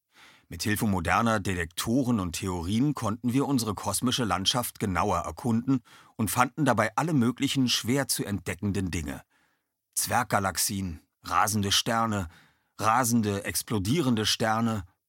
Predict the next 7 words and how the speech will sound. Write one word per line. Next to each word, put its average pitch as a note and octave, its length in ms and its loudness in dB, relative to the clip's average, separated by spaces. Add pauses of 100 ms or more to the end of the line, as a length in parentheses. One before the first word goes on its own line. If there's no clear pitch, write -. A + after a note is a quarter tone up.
(140)
Millionen B2+ 460 4
Grad G#2+ 460 2
heiße B2 420 0
und G2 280 -4
Röntgenstrahlen A#2 960 2
imitierende G#2 760 -2
Gase, G#2+ 520 2